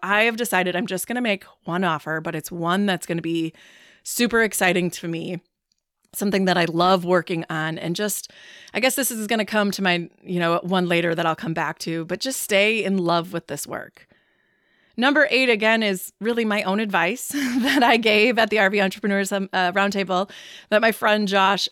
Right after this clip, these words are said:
eloquently tossed back at me. And that is, "Let's pretend it's Chinese New Year."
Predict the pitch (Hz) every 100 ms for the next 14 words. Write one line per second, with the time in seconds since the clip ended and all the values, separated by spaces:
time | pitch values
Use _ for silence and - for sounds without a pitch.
0 | - 214 240 240 220 196 185 185 196 -
1 | 196 180 - 175 165 - - 185 _ _
2 | _ _ _ - 196 202 214 247 269 240
3 | 214 - 190 220 - 320 285 254 247 226
4 | 208 208 214 269 208 165